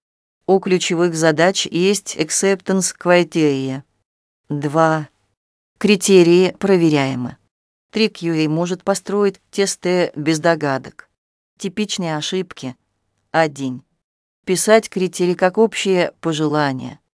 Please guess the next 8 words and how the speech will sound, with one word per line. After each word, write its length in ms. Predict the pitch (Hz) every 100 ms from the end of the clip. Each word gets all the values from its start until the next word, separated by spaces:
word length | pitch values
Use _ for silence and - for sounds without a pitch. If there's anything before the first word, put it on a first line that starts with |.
| _ _ _ -
Два. 560 | 151 147 160 165 151 147 _ _ _ _ _ _
Не 180 | - 185
описывать 540 | 190 180 175 180 170 170
ошибки 680 | 165 - 156 151 - 160 156 _ _ _
и 80 | -
пустые 460 | 156 160 - 170 165
состояния. 800 | 170 - 147 131 123 120 120 - _ _ _ _ -
Три. 380 | 180 170 160